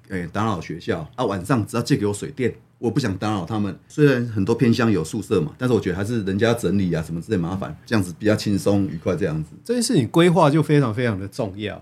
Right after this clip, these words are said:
Speaker 1: 是的，是的。
Speaker 2: 就是说你要出门前，你一定要把所有的学校都先打点好，
Speaker 1: 对。
Speaker 2: 人家都愿意让你去，这才可以出发啊。你不可能说到了 A 校以后再跟 B 校联络啊。
Speaker 1: 对。对，对，这个是等于说要事前要做功课的部分。
Speaker 2: 哦，所以你一出去就是六个礼拜就对了。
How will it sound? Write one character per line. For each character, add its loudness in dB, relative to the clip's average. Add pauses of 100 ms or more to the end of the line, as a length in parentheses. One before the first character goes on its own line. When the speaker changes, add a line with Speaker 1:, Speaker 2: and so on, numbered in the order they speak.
(120)
Speaker 1:
是 -8
的， -8
是 -10
的。 -4
Speaker 2:
就 0
是 2
说 4
你 4
要 6
出 4
门 6
前， -4
你 -8
一 0
定 4
要 6
把 -2
所 0
有 4
的 0
学 -4
校 2
都 0
先 0
打 -4
点 -2
好， -6
Speaker 1:
对。 -18
Speaker 2:
人 -12
家 0
都 2
愿 4
意 4
让 0
你 -8
去， -4
这 -4
才 2
可 0
以 2
出 -4
发 -4
啊。 -2
你 -6
不 4
可 4
能 2
说 4
到 0
了 -4
A 0
校 -2
以 -2
后 -4
再 -4
跟 -6
B -4
校 0
联 -6
络 8
啊。 10
Speaker 1:
对。 -
对， 8
对， -
这 -
个 -
是 0
等 -2
于 0
说 0
要 0
事 0
前 2
要 2
做 6
功 0
课 4
的 2
部 -4
分。 2
Speaker 2:
哦， -6
所 0
以 6
你 4
一 4
出 2
去 2
就 2
是 0
六 2
个 -2
礼 -8
拜 0
就 -2
对 -4
了。 -12